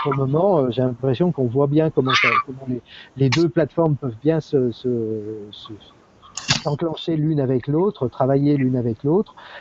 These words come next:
Et, et, et pour nous, ben, on, on, on sépare bien les choses. Fun, c'est le, euh, la, le, le, le côté sur la plateforme Fun, c'est le cours, c'est les, les, les quiz, c'est, euh, toutes les, tout, tout sur le contenu. C'est, c'est ce qu'on veut apporter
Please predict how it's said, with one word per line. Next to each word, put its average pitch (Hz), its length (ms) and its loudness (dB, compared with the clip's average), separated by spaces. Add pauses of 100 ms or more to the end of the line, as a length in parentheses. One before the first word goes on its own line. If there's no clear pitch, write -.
(140)
Et, 143 380 2
et, 143 80 2 (120)
et 135 80 0
pour 156 220 2
nous, 233 200 4
ben, 147 240 2
on, 135 380 -2
on, 127 160 -10
on 143 80 -4
sépare 185 320 2
bien 180 160 2
les 175 120 2
choses. 151 360 0 (100)
Fun, 185 260 2
c'est 143 160 -4
le, 131 280 2 (340)
euh, 120 240 -6
la, 127 140 0 (420)
le, 127 220 2
le, 123 240 2
le 143 120 4
côté 175 420 2
sur 147 200 -2
la 131 100 4
plateforme 127 360 -2
Fun, 170 320 2
c'est - 160 -2
le 127 100 2
cours, 165 480 2
c'est 131 140 2
les, 123 220 2
les, 123 360 2
les 123 140 2
quiz, 175 460 4
c'est, 127 380 4 (380)
euh, 117 320 -4
toutes - 220 0
les, 135 140 4
tout, 135 220 -6 (120)
tout 185 120 2
sur 170 180 2
le 160 100 6
contenu. 190 580 2 (100)
C'est, - 120 -10 (100)
c'est 120 160 -8
ce - 140 -12
qu'on 135 140 -10
veut 160 180 4
apporter 165 560 4